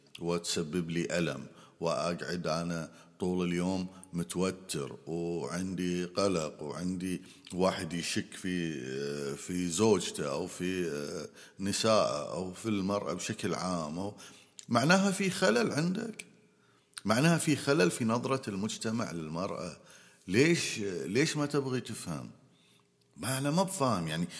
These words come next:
يعني أنت ج-، جربت طريقتك اللي هي طريقة التشدد والتسلط وال-، ما جابت نتيجة أو جابت نتيجة عكسية، تستمر ليش؟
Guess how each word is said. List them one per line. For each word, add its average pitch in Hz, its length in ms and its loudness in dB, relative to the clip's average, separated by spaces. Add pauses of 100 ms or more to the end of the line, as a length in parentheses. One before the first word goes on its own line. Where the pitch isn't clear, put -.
(160)
يعني 117 320 6 (240)
أنت 185 280 8 (360)
ج-، 113 320 4
جربت 107 540 6
طريقتك 101 640 2 (280)
اللي 92 500 -4
هي 98 280 6
طريقة 85 520 0
التشدد 113 680 -2
والتسلط 117 960 -2
وال-، 71 880 -2 (1120)
ما 147 260 8
جابت 165 480 6
نتيجة 101 640 2 (640)
أو 113 140 6
جابت 135 380 6
نتيجة 117 400 2
عكسية، 90 680 0 (600)
تستمر 120 580 4
ليش؟ 139 360 2